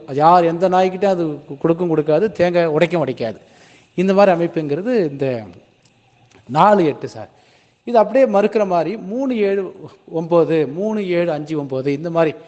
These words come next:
அமைப்பு. இந்த மூணு, ஏழு அப்படிங்கிற அமைப்புங்கிறது என்னன்னா, எல்லார்கிட்டையும் கல்-, நல்ல கலகலப்பா பழகக்கூடிய அமைப்பு. மூணாவது பாவங்கிறது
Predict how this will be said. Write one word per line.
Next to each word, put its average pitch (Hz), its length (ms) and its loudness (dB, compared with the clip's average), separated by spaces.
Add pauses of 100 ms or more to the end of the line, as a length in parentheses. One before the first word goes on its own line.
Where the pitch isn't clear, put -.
(220)
அமைப்பு. 139 340 -6
இந்த 143 120 -12
மூணு, 180 360 -4
ஏழு 156 560 0 (120)
அப்படிங்கிற 139 340 -2
அமைப்புங்கிறது 131 580 -6
என்னன்னா, 151 320 -6 (400)
எல்லார்கிட்டையும் 233 640 2
கல்-, 175 200 2
நல்ல 208 340 0
கலகலப்பா 185 680 2
பழகக்கூடிய 147 360 -2
அமைப்பு. 127 320 -6
மூணாவது 190 300 2
பாவங்கிறது 156 720 -2